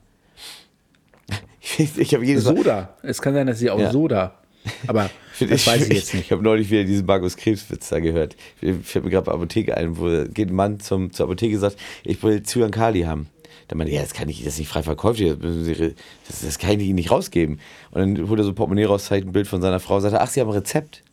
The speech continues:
Speaker 2: <laughs> Ja.
Speaker 1: <laughs> Finde ich richtig gut.
Speaker 2: Kenn
Speaker 1: Ja.
Speaker 2: ich, sehr
Speaker 1: Ja,
Speaker 2: gut.
Speaker 1: kenn ich. Ja,
Speaker 2: Ja.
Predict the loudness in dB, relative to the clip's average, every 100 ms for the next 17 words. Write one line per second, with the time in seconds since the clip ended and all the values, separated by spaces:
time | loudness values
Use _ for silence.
0 | _ _ _ _ _ _ -4 -2 0 0
1 | 0 0 0 -4 -6 -10 -10 -10 -14 -14
2 | -12 -4 -4 -4 -8 -10 -14 _ _ -20
3 | -18 -14 -14 -6 0 2 4 4 4 2
4 | 0 -4 0 2 2 2 0 -6 -14 -8
5 | -4 -2 -4 -8 -18 -20 _ -20 -20 -20
6 | -2 2 2 2 -2